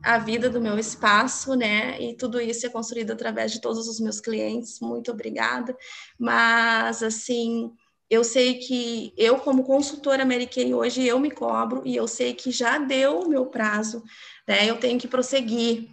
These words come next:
Já chega, né? A gente tem que passar os, os próximos níveis agora. Não sei como ainda, né? Não sei como vai ser esses desafios, mas essas são as minhas novas metas, né?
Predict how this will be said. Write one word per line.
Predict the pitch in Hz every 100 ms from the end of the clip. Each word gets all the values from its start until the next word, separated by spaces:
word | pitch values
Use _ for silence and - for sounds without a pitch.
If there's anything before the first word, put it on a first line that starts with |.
| - _ _ -
Já | - 190 190
chega, | - 240 226 226 190
né? | 180 190 330 - - -
A |
gente | 208 220
tem | 233
que | 233
passar | 240 233 247 269
os, | 269 269 262
os | 302 262
próximos | - 294 294 320 302
níveis | 294 262 208 190 185
agora. | 185 170 160 165 - - - - 220 -
Não | - 233 349 330
sei | 311
como | - 277 277
ainda, | 277 254 262 277 359 453 - 277
né? | 190 202 294
Não | 294 214
sei | 254 269
como | 269
vai | 254
ser | 254 220
esses | 233 254
desafios, | 247 240 240 233 226 233 277 285 - - - - -
mas | 226 226 233 233 233
essas | 240 220 220
são | 247
as | 240
minhas | 240 240 247
novas | 233 240 262 277
metas, | 269 254 226 - 208 180
né? | 196 175 208